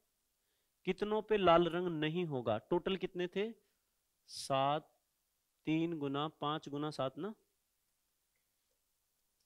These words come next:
एक सौ पाँच हैं। एक सौ पाँच में से सत्तर पे लाल रंग है, तो कितनों पे लाल रंग नहीं होगा?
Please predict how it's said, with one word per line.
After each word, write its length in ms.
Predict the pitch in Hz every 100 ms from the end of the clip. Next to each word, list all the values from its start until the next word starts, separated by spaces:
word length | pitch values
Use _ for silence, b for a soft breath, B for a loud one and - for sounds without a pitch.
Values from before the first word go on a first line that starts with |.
| _ _ _ _ _ _ _ _ _ -
एक 140 | 160
सौ 160 | - 180
पाँच 420 | - 139 135 -
हैं। 160 | 101 - _ _ _ _ _
एक 120 | 180 -
सौ 140 | 220
पाँच 340 | 208 196 202
में 120 | 202 202
से 140 | -
सत्तर 440 | 202 208 - 240 240
पे 140 | 226
लाल 260 | 180 160 147
रंग 240 | 143 143
है, 100 | 135
तो 120 | 160
कितनों 340 | 160 185 196 202
पे 100 | 202
लाल 260 | 185 180
रंग 200 | 180 190
नहीं 180 | 180 180
होगा? 260 | 160 120